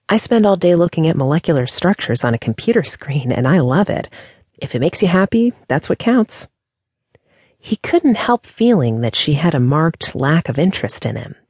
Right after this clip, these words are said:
Ethan had told him Erin would be lonely in a new city and convinced Blake to volunteer to take her out one night during her stay. Why did he get the impression that she didn't want to be here?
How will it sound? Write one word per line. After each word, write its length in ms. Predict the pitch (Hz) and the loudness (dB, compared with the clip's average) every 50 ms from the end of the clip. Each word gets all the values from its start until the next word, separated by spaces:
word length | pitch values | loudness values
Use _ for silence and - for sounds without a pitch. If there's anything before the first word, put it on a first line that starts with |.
| _ _ _ - - - - - - _ _ | _ _ _ -20 -20 -20 -20 -20 -20 _ _
Ethan 280 | 165 185 180 - 139 | 2 2 2 2 0
had 140 | 123 113 - | 0 -2 -2
told 260 | - - 175 196 208 | 0 0 2 2 2
him 140 | - 123 123 | 2 0 0
Erin 280 | - 135 147 156 160 143 | 0 2 2 2 2 2
would 120 | 127 113 | 0 0
be 140 | - 123 113 | -2 -2 -2
lonely 520 | - 120 135 151 185 214 196 117 110 110 | 0 0 0 2 2 2 2 2 0 0
in 80 | 113 117 | 0 2
a 60 | 117 | 2
new 180 | 120 139 139 135 | 2 2 0 0
city 520 | - - - 170 214 - 139 110 110 107 - | -2 -2 -2 -2 0 0 0 -2 -2 -4 -2
and 180 | - 147 143 | -2 -2 -2
convinced 540 | - 175 151 143 165 175 180 - - - _ | 0 0 0 2 2 2 2 0 -4 -8 _
Blake 360 | - 143 160 202 185 - - _ | -2 0 2 2 2 0 -2 _
to 400 | - - 143 127 120 113 104 71 | -4 -2 0 0 2 0 0 0
volunteer 720 | 120 139 139 151 147 139 120 120 - - - 226 269 190 | 0 0 0 2 2 0 -2 -2 -4 -2 0 2 2 4
to 80 | 127 120 | 2 0
take 260 | - - - 180 - | -2 0 0 0 0
her 120 | - 131 135 | 0 0 2
out 240 | 160 233 - - | 4 2 2 2
one 160 | 139 123 117 110 | -2 -4 -2 -2
night 220 | 113 110 117 - | -2 -2 -4 -4
during 260 | - 139 135 135 139 135 | -4 -2 0 0 0 0
her 80 | 127 | 0
stay. 500 | 120 - - - 226 233 - - - _ _ - - _ _ _ _ _ _ _ _ | -2 -2 -2 0 0 0 0 -2 -8 _ _ -20 -20 _ _ _ _ _ _ _ _
Why 240 | _ - 151 156 220 | _ -2 2 2 2
did 140 | 262 302 - | 2 2 -2
he 80 | - - | -2 -2
get 200 | - 247 240 - | -2 -2 -2 0
the 100 | - 226 | 0 0
impression 500 | 208 202 - - 220 214 - - 202 196 | 0 0 0 0 0 0 0 0 2 2
that 140 | 202 - | 0 0
she 160 | - - 208 170 | -2 -2 -4 -2
didn't 260 | - 180 196 208 - | 0 2 2 2 2
want 160 | - 180 180 | 2 2 2
to 60 | 151 | 2
be 220 | 127 - 147 233 311 | 0 2 2 2 0
here? 460 | - - - - - - - - | 0 -2 -6 -6 -6 -12 -18 -20